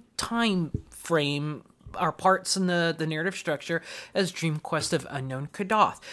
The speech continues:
They both more or less begin in Ulthar. They both go through a forest of Zoogs. They, you know, they, they both have a, a, a ship ride across the Serenian Sea. They both have a,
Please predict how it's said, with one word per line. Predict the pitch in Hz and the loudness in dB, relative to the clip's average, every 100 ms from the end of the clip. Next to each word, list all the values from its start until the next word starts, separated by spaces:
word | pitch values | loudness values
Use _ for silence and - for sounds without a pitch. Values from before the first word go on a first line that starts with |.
| - - | -8 0
They | 156 | 2
both | 139 208 233 | 6 4 4
more | 175 156 151 | -2 2 2
or | |
less | 147 139 - | 2 0 -2
begin | 135 127 127 | -4 -4 -4
in | 139 | -4
Ulthar. | - 120 - 113 120 - - | -4 -6 -4 -6 -6 -10 -8
They | 131 | -6
both | 123 151 185 - - - | 0 2 2 0 -16 -8
go | 147 151 | -2 -2
through | - 180 | 0 0
a | 165 | 2
forest | - 170 175 170 - | 4 6 6 2 -4
of | 185 | -2
Zoogs. | 147 139 151 | 0 -2 -2
They, | 131 113 _ _ _ - | -6 -8 _ _ _ -12
you | 139 | -8
know, | 123 117 - - | -8 -10 -14 -4
they, | 156 151 | 0 0
they | 165 | 0
both | 151 165 170 - | 4 4 4 2
have | 180 151 | 0 2
a, | - | -2
a, | 135 123 - | -4 -8 -8
a | 131 | -2
ship | - - 180 175 | 2 4 4 4
ride | 170 170 | 4 4
across | 170 - 165 - | 2 0 -2 -2
the | 170 | -2
Serenian | - 160 147 170 170 | 0 0 0 -2 -2
Sea. | - 131 117 120 - - | -2 -2 -2 -6 -12 -8
They | 127 | -6
both | - 156 165 - | 2 6 6 6
have | 180 160 | 4 6
a, | 170 | 2